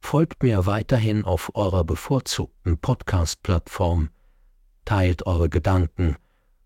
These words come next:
und bleibt ein Teil der stetig wachsenden Gemeinschaft der Nacht. Und denkt immer daran,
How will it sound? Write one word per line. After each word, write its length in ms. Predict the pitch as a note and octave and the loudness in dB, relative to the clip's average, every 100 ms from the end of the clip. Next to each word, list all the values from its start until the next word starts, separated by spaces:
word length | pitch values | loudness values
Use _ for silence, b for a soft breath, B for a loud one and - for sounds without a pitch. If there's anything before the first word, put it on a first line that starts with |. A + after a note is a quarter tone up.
| _ - | _ -6
und 260 | A#2+ G#2+ - | -4 -2 0
bleibt 360 | B2 E3+ - | 0 0 0
ein 260 | B2+ G2 F#2 | 0 0 0
Teil 380 | A2+ A2 B2+ C3 | -2 0 0 0
der 200 | F#2+ D#2 | -2 -4
stetig 560 | - A#2+ B2+ A2 - | -4 -2 -2 -2 -2
wachsenden 600 | G2 F2 - G#2 F#2 F2+ | -2 -2 -2 -2 0 2
Gemeinschaft 760 | E2+ E2+ F2+ E2+ D#2+ F2+ D2+ - | 2 2 2 0 0 -2 -2 -2
der 100 | F#2 | 0
Nacht. 380 | F#2 C#2+ - - _ _ _ _ - | 0 -2 -10 -20 _ _ _ _ 0
Und 160 | C#3 | 2
denkt 240 | C#3+ C#3+ - | 4 2 0
immer 200 | F#3+ D#3 | 2 2
daran, 520 | C3 A#2+ C3+ F3 | 2 2 2 2